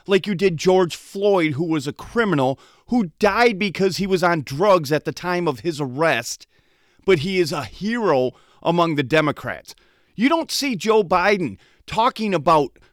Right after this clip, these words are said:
Laken like he did George Floyd. You don't see protests for Laken because of an illegal immigrant coming over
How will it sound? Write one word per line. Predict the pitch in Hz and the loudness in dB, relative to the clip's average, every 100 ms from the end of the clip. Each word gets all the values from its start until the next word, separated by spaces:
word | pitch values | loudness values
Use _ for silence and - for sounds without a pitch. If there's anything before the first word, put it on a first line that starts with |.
| - | -12
Laken | 151 175 151 - 127 92 - - | -2 2 0 -2 -8 -8 -16 -2
like | 170 - | -2 0
he | 180 | -4
did | 147 165 123 | 0 0 0
George | 135 135 120 | 0 0 -2
Floyd. | - 151 127 95 - - | -6 -2 -2 -2 -10 -20
You | - 254 302 | -2 2 4
don't | 262 226 | 4 2
see | - 143 | -6 -6
protests | - - 254 196 - 127 87 - - - _ _ | -8 -2 -2 0 -4 -6 -6 -14 -20 -20 _ _
for | - 214 175 | -2 2 2
Laken | 170 196 190 - 127 104 - _ _ | 2 2 2 -2 -4 -4 -12 _ _
because | - 185 151 196 165 | -4 -4 2 2 4
of | 185 | 0
an | 165 - | 0 -2
illegal | 165 180 175 165 - | -2 -2 0 -2 0
immigrant | 165 170 135 135 117 _ _ _ _ _ _ _ _ _ | 2 2 2 -2 -2 _ _ _ _ _ _ _ _ _
coming | - 208 190 | -2 0 4
over | 180 175 139 110 | 4 4 2 -4